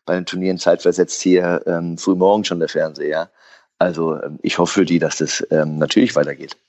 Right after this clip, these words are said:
ja, schnellstmöglich und das mit Zuschauer, ja, weil es einfach Spaß macht. Also erstmal für mich zum Gucken und ich glaube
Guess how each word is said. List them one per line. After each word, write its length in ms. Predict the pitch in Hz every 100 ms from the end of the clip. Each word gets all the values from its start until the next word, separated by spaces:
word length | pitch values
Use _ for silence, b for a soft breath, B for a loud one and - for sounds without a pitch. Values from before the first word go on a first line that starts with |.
| 82
ja, 160 | 82 B B B
schnellstmöglich 760 | _ 80 78 85 80 - 80 -
und 100 | 76
das 180 | 82 87
mit 120 | 78
Zuschauer, 480 | - 90 78 73 73
ja, 200 | 76 - B B
weil 100 | 73
es 100 | 71
einfach 260 | - - -
Spaß 200 | - -
macht. 580 | 65 - _ _ - - - _ _ _ _ _
Also 220 | - 76
erstmal 360 | - 82 - 82
für 180 | - 80
mich 200 | 85 -
zum 200 | - 85
Gucken 380 | - 95 123 127 B B B
und 160 | 95
ich 140 | 87 -
glaube 420 | 76 80 90 87